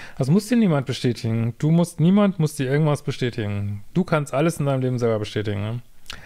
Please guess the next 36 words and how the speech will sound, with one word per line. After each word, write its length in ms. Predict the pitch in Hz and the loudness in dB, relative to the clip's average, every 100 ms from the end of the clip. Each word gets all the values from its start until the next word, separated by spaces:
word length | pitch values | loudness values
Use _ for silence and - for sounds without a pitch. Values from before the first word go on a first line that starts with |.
| - - - - - | -16 -16 -16 -12 -8
„Es 120 | - | 0
kamen 200 | 156 160 | 2 4
Sätze 280 | 160 160 151 | 2 2 0
wie, 60 | |
in 100 | 151 | 2
dir 140 | 143 156 | 4 4
habe 100 | 151 | 2
ich, 220 | 135 - | -4 -2
äh, 360 | 131 135 131 131 | 2 4 4 2
die 160 | 131 | 2
wahre 260 | 131 151 151 | 4 4 4
Bedeutung 480 | 143 139 147 143 143 | 2 4 2 2 -2
von 220 | - - - | -6 -8 -8
<laughs> 120 | - | -2
Liebe 140 | 180 - | -2 -2
gefunden.“ 320 | - 135 139 123 | -4 -4 -2 0
Das 120 | 120 | 2
ist 40 | |
ja 80 | 123 | 2
fast 240 | - 131 | 2 0
so 80 | 147 | 0
schlimm 300 | 120 135 127 | 0 0 2
wie, 200 | 123 120 - - - - 131 123 139 - - - | 2 0 -4 -10 -8 -6 -6 -6 -8 -10 -8 0
äh, 320 | 135 135 135 | 2 4 2
„Du 60 | 131 | 2
bist 200 | 139 - | 0 0
mein 140 | 131 | 2
honiggebadeter 720 | 127 147 131 127 127 131 131 | 4 2 0 2 4 4 2
Schmetterling.“ 560 | 123 139 147 131 123 120 | 2 2 4 4 2 0
Ah, 80 | 117 | 0
Jemine, 760 | 113 104 135 143 135 120 120 | 0 2 2 4 2 2 2
das 200 | 120 - | 2 0
ist, 220 | 135 - | -6 0
das 120 | 156 196 | 0 0
ist 180 | 175 | 0
wirklich, 840 | 175 170 170 165 156 - - - | 2 2 2 2 0 -6 -10 -12